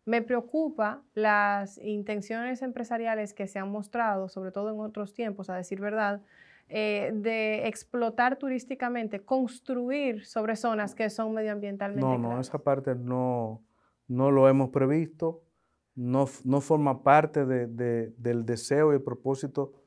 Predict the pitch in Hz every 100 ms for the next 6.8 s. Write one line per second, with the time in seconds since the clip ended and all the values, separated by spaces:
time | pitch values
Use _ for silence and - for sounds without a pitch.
0 | - 208 220 247 247 247 262 262 269 269
1 | 277 269 262 - 240 190 - _ _ -
2 | - 147 180 262 285 277 277 269 269 262
3 | 262 262 254 247 262 277 220 196 165 165
4 | 233 254 262 262 254 226 226 220 202 220
5 | 233 262 277 190 190 196 - - 160 180
6 | 190 202 196 185 165 151 135 120